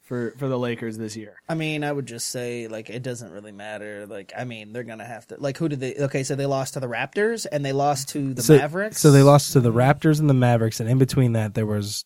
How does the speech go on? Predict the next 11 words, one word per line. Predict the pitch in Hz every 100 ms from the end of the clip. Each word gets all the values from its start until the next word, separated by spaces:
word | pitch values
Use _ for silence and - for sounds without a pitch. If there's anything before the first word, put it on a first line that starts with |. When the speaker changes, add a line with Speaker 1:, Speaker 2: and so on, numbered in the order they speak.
| _
Speaker 3:
ten | - - 147 139
games, | 131 110 101 101 -
all | 110 120
against | 127 123 120 113
losing | 110 117 131 131 131 123
teams, | 135 113 104 101 - _ _ -
and | 120
they | 113
won | 110 107
all | 101
ten. | 98